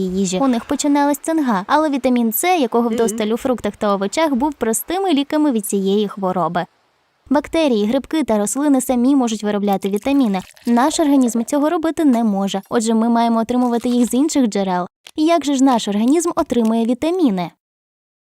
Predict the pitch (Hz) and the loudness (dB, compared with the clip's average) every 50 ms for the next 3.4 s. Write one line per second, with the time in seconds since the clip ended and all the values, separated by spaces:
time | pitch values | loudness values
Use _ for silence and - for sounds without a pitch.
0 | _ _ _ _ _ _ _ _ _ _ - - - 277 285 320 302 247 - 208 | _ _ _ _ _ _ _ _ _ _ -10 -4 0 2 2 2 2 0 0 -2
1 | 202 208 262 302 349 349 - 302 330 - - - 311 285 269 277 311 330 311 - | 0 0 0 0 0 0 -2 -2 -6 -6 -2 -2 0 0 2 2 0 0 0 -2
2 | 269 - 247 240 226 214 208 208 202 196 - - 196 190 - - - 226 233 240 | -2 0 0 0 2 0 0 0 -2 -4 -4 -4 -4 -4 -4 -4 -4 -4 -2 -2
3 | 277 302 294 - - 196 147 | -2 -2 -4 -4 -4 -8 -8